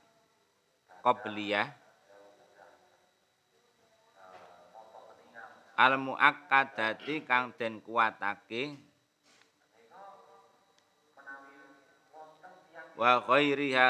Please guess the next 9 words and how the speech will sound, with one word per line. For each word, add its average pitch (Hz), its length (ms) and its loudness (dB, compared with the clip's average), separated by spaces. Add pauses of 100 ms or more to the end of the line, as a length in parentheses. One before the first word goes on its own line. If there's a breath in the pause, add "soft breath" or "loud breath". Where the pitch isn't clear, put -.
lan 123 240 2
sakliyane 120 960 -2 (1200)
al-qobliyah 120 960 0
al-muakkadah 117 1300 0 (4000)
bi 131 280 0
ihramin 127 680 4
kelawan 120 680 4 (1000)
takbiratul 113 800 2
ihram. 110 720 -4